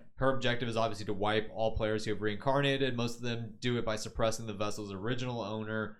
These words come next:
whether intentionally or subconsciously, and that's against God's law, so it's wrong. And this is interesting, too, because she specifically says, "And that's against God's laws,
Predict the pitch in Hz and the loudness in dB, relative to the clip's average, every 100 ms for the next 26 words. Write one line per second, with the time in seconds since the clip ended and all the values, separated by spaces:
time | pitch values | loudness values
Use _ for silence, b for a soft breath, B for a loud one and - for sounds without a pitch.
0 | B - 113 113 110 107 113 104 110 110 | B -2 0 0 -2 -4 -6 -6 -6 -4
1 | 107 101 110 - 110 110 - - 113 110 | -2 -2 -4 -4 -4 0 2 2 2 -2
2 | 101 104 104 104 101 101 98 95 98 98 | -2 -4 -6 -6 -4 -4 -6 -4 -2 -2
3 | 101 90 92 92 92 110 101 - B B | -4 -4 -4 -4 -4 -4 -4 -6 B B
4 | 196 240 185 170 151 139 147 - 147 131 | 4 6 6 4 4 2 0 4 6 6
5 | 120 120 - B B - - 175 170 - | 2 0 -4 B B -10 0 2 2 4
6 | 185 190 214 - 185 156 135 135 139 135 | 4 6 4 6 6 6 2 0 0 2
7 | 139 131 - 101 120 123 139 139 117 107 | 2 2 -2 0 4 6 4 2 -2 2
8 | 117 147 165 196 - | 4 6 4 2 -4